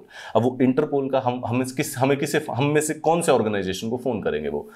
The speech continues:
They will be connecting with the सीबीआई, Central Bureau of Investigation से कनेक्ट करेंगे, and then they will try to look out for that French person who have committed murder in their country, और हम इसको पकड़ लेंगे फिर। Interpol wing of the सीबीआई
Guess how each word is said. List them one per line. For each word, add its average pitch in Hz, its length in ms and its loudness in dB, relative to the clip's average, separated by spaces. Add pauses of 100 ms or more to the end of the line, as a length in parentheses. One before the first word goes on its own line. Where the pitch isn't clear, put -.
(160)
They 123 180 4
will 143 160 0
be 143 180 -8
connecting 92 420 -2
with 82 120 -6
the 95 80 -6
सीबीआई, 80 420 -6
Central 113 380 -4
Bureau 104 220 -4
of 107 60 -10
Investigation 90 560 -6
से 90 120 -10
कनेक्ट 85 260 -8
करेंगे, 143 300 0 (320)
and 98 120 0
then 107 180 0
they 98 140 0
will 98 140 -8
try 76 140 -2
to 101 200 -6 (320)
look 92 120 -2
out 92 140 -4
for 95 160 -4
that 90 200 -6
French 80 260 -6
person 113 280 0 (260)
who 90 100 0
have 90 100 -2 (180)
committed 80 320 -10
murder 80 220 -4 (200)
in 107 140 -8 (180)
their 90 180 0
country, 76 320 -10
और 98 80 -2
हम 104 160 -2
इसको 110 160 -6
पकड़ 80 280 -4
लेंगे 71 120 -6
फिर। - 140 -14 (540)
Interpol 214 400 4
wing 180 240 6
of 170 60 0
the 165 80 4
सीबीआई 151 460 0